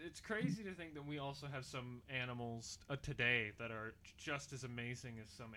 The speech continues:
ancient and prehistoric animals were. But, you know, there are so many prehistoric animals that we've discovered that are just so fascinating and different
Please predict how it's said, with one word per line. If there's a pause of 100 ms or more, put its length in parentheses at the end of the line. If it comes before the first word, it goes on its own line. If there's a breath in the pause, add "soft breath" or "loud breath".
ancient (320)
and (120)
prehistoric
animals
were. (1120)
But, (720)
you
know, (680)
there
are
so
many
prehistoric (140)
animals
that
we've
discovered
that
are
just
so (160)
fascinating
and (120)
different